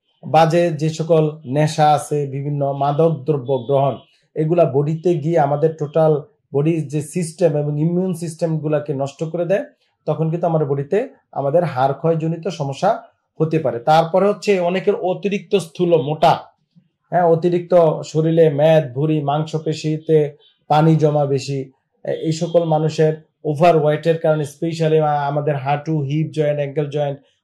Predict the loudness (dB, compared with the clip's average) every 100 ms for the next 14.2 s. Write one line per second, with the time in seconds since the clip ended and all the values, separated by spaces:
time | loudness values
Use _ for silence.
0 | -4 -2 0 0 0 -2 -2 -2 -2 -4
1 | -4 -2 -4 -4 -8 _ _ -2 -2 -4
2 | -2 0 2 0 -2 -4 -2 -6 -6 -2
3 | 0 0 -4 _ _ -8 -6 -10 -12 -10
4 | -10 -12 _ _ -6 -4 -2 0 -2 -2
5 | 0 2 2 0 0 0 0 -2 0 0
6 | 0 -2 -2 -2 -4 -6 -6 -8 -6 -6
7 | -8 -8 -8 -8 -10 -6 -6 -6 -6 0
8 | 0 0 -4 -4 -6 _ _ -2 -2 -2
9 | -2 -2 -4 -10 -10 -10 -12 _ _ 0
10 | 2 2 2 0 -2 -2 -2 0 2 2
11 | 2 0 -2 -4 -6 -4 -4 0 0 -2
12 | -10 _ _ -6 -4 -4 -4 -4 -4 -2
13 | 0 -2 -4 -6 -6 -6 0 2 2 0
14 | -4 -4